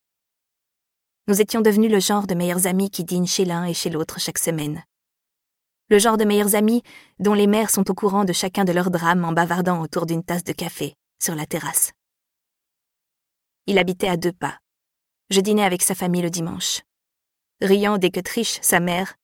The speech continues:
se remémorait de vieilles histoires ou que ses sœurs se balançaient des chips d'un bout à l'autre de la table. Mais tout a changé en deuxième année de lycée.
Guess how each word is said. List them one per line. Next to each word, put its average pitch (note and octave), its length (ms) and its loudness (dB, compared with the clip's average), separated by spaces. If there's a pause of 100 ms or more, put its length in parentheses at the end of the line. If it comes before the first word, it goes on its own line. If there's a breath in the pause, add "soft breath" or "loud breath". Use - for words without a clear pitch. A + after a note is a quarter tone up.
(300)
se - 100 4
remémorait G#3 540 4
de F#3 80 0
vieilles F#3 280 0
histoires E3 540 -2 (260)
ou G3 80 -2
que G3 100 0
ses G3 160 2
sœurs G#3 260 0
se - 120 2
balançaient E3+ 400 0
des E3+ 100 -2
chips - 380 -4
d'un D#3 120 -4
bout D#3+ 120 -2
à C#3+ 60 -2
l'autre D3+ 240 -2
de C#3+ 100 -10
la C#3 120 -8
table. C#3+ 340 -10 (1500)
Mais F#3+ 100 2
tout A#3+ 160 -4
a A#3+ 80 0
changé A3 360 2
en F3 60 2
deuxième F#3 300 2
année F3 180 0
de F3 100 0
lycée. D#3+ 400 -2